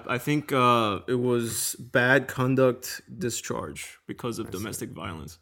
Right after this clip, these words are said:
Speaker 2: Oh, I see. So this guy had some kind of issues already.
Speaker 1: I mean, you can call it issues, but
Speaker 2: Yeah.
Speaker 1: I
Speaker 2: Well,
Speaker 1: don't know.
Speaker 2: well, you know, that's the interesting part, right? That's what a lot of people are saying, is that this is a multi-layered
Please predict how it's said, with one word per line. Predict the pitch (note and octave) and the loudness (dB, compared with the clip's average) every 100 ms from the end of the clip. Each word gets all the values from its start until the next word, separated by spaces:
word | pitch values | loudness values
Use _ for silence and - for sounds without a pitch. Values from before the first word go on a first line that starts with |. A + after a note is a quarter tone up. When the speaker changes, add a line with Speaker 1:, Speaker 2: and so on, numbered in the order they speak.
| _ _ _ G#2 | _ _ _ -6
Speaker 2:
Oh, | |
I | G2 G#2+ | -4 -4
see. | - G2 | -6 -8
So | B2 A#2 | -4 -4
this | A#2+ B2 | -4 0
guy | B2 | 0
had | A2 A2 G#2 | 0 -2 -4
some | - - - G#2+ G2+ G2 F#2+ | -8 -12 -8 -6 -6 -8 -12
kind | - G2+ | -10 -8
of | F#2+ | -8
issues | G#2 G#2 G2+ F#2 F2 | -10 -10 -12 -12 -12
already. | F#2+ E3+ G2+ F#2 - _ _ _ - | -12 -8 -8 -8 -12 _ _ _ -4
Speaker 1:
I | |
mean, | C#3 D#3 | 2 2
you | F3+ | 2
can | |
call | F3+ F#3+ D3+ | 4 6 8
it | A#2+ | 8
issues, | D#3+ - B2+ A#2 A#2+ - - _ _ _ | 6 4 2 0 -2 -6 -10 _ _ _
but | A#2 G#2+ F#2 - - - | -4 -4 -4 -10 -20 -14
Speaker 2:
Yeah. | G#2 - - | -14 -14 2
Speaker 1:
I | D3+ | 6
Speaker 2:
Well, | |
Speaker 1:
don't | D3 G#2 | 6 4
know. | E2+ | 0
Speaker 2:
well, | B2 A#2 G#2+ - - | 0 0 -6 -16 -12
you | A#2 | -8
know, | G#2 G2 - _ - | -6 -8 -12 _ -4
that's | A2 - - | -2 -2 -6
the | A2 | -6
interesting | A2 A2 - G2 | -6 -8 -10 -10
part, | - G2+ G2 | -4 -4 -2
right? | G2+ | -2
That's | G#2+ A2 | 0 0
what | B2+ | 4
a | |
lot | A#2 | 4
of | A#2 | 4
people | A#2+ A2+ | 0 -2
are | G2 | -2
saying, | - A#2 F#2+ | -2 -4 -4
is | F#2 | -6
that | G2 | -8
this | A2 A2+ | -6 -6
is | G#2 | -4
a | |
multi-layered | G2+ G2 G#2+ - A2+ G#2+ G#2 G2+ G2 G2+ G2+ G2 | -4 -4 -6 -6 -8 -6 -6 -6 -4 -2 -2 -2